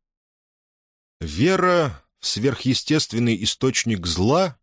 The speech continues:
совсем ни к чему. Люди и сами способны ко всякому роду дурного. Джозеф Конрад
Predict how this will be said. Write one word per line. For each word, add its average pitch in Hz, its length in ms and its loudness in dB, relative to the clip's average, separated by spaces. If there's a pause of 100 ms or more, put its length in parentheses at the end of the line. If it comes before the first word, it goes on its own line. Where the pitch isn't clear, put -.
(300)
совсем 185 480 0
ни 135 80 0
к - 80 -8
чему. 87 580 0 (560)
Люди 190 300 0
и 196 100 2
сами 208 360 0
способны 101 840 0
ко 104 100 0
всякому 98 460 0
роду 98 560 0
дурного. 82 840 -2 (580)
Джозеф 82 600 -2
Конрад 156 640 0